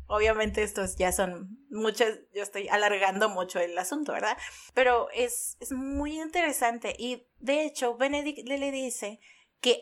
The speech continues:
ambos son muy inteligentes para cortejar a alguien pacíficamente. O sea, está reconociendo que ella también es inteligente y que, pues, su relación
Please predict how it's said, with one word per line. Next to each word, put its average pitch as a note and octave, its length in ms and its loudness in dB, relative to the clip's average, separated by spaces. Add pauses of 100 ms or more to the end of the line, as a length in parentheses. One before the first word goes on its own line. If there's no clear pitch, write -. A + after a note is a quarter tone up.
ambos E4+ 500 2
son B3 200 -6
muy B3+ 180 -2
inteligentes A#3 720 -4
para G3+ 240 -2
cortejar G3 500 -4
a A3 120 6
alguien G#3+ 260 0
pacíficamente. G3+ 1040 -2 (160)
O A3 100 4
sea, A#3+ 120 4
está A#3 600 4 (300)
reconociendo C4 1200 0 (460)
que G#3 320 -2
ella B3 240 2
también B3 320 0
es C#4 120 -4
inteligente F#3+ 800 -8 (580)
y A#3 180 -2
que, A3 140 2
pues, A3+ 220 0
su A#3 100 2
relación G#3+ 640 -2